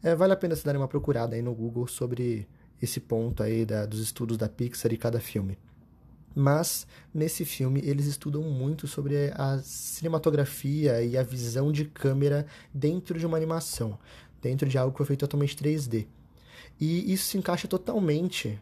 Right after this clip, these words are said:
na história, já que conta essa trajetória desse personagem, que, ao mesmo tempo que é muito densa, ela diz muito e faz a gente refletir bastante sobre a nossa vida.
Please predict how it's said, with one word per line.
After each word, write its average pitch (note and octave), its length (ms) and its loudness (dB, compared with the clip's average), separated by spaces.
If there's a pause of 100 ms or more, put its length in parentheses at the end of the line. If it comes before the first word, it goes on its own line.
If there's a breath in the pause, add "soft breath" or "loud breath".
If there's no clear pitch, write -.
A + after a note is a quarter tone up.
(120)
na B2 180 0
história, B2 560 2 (280 loud breath)
já C#3+ 300 2
que E3 160 -6
conta D#3+ 800 2
essa D3+ 240 0
trajetória D#3 760 0
desse C3 220 -4
personagem, B2+ 720 -2 (360 loud breath)
que, D3 420 2
ao C#3+ 80 0
mesmo D#3+ 320 0
tempo D3+ 180 -2
que - 100 -4
é - 20 2
muito D#3 340 -2
densa, D3 640 2 (400 loud breath)
ela C#3+ 720 2
diz F3 320 -2
muito D3+ 400 2
e - 20 -4
faz C#3 200 0
a C#3+ 40 4
gente C#3+ 160 0
refletir D3+ 380 -2
bastante D#3 460 0
sobre D3+ 180 2
a D#3 40 2
nossa C#3 340 0
vida. G2+ 340 -4